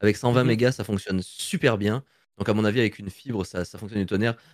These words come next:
Speaker 1: Après, c'est sûr que bon, si on a du, du vingt, trente mégas pas stable dans le, dans le, dans le centre de la Creuse, c'est compliqué. J'avoue, c'est compliqué.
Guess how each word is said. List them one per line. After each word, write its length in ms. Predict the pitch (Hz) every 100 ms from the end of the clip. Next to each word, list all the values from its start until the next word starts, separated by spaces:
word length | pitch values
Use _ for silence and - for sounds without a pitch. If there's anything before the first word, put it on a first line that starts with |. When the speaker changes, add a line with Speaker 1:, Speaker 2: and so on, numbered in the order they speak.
| -
Speaker 1:
Après, 220 | - 135
c'est 120 | 110
sûr 220 | - 131
que 80 | -
bon, 200 | 98 107
si 140 | 104 90
on 100 | 92
a 80 |
du, 240 | 92 95 92
du 200 | 92 - _ _ _ _ -
vingt, 140 | 113
trente 340 | 110 - 107 -
mégas 340 | 104 107 113
pas 200 | - 104
stable 520 | - - 117 101 85
dans 160 | 95 98
le, 360 | 98 95 92 92
dans 180 | 92
le, 180 | 92 90
dans 120 | 92
le 60 | 90
centre 280 | - 95 104
de 60 |
la 100 | 95
Creuse, 320 | 95 - 123 101 _ _
c'est 160 | _ -
compliqué. 580 | 123 113 113 - 123 156 - _ _ -
J'avoue, 400 | 98 101 98 107
c'est 120 | -
compliqué. 500 | 101 95 92 95